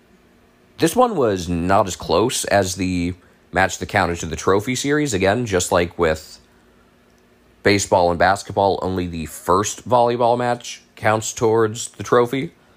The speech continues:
The other one is, you know, still an important rivalry game, but it's not part of the Bruce Mahoney series. So this non-trophy game, just S H C at S I, which was part of S I's Dig Pink game and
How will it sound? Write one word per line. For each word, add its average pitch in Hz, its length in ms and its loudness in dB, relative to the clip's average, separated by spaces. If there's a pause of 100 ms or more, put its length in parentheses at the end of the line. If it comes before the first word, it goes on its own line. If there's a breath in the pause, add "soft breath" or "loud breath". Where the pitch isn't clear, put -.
(320 soft breath)
The 92 120 2
other 104 200 2
one 104 160 0
is, 87 160 -4
you 92 80 0
know, 85 60 0
still 131 340 2
an 107 80 2
important 98 440 0
rivalry 85 440 0
game, 73 240 -6
but 76 100 -8
it's 78 160 -8
not 82 260 0
part 80 200 0
of 85 80 -8
the 76 60 -8
Bruce 82 300 -6
Mahoney 85 360 -2
series. 110 400 -4
So 80 360 2 (440 soft breath)
this 120 280 2 (280)
non-trophy 110 720 2
game, 78 320 -2
just 78 340 -2 (420)
S 104 200 0
H 98 180 -4
C 98 260 -2
at 85 80 2
S 85 240 2
I, 87 300 2
which 87 240 -6
was 85 140 -10
part 87 260 2
of 85 80 -4
S 82 240 0
I's 80 320 0 (160)
Dig 87 300 -2
Pink 104 400 -4
game 98 580 -2 (320)
and 78 580 -2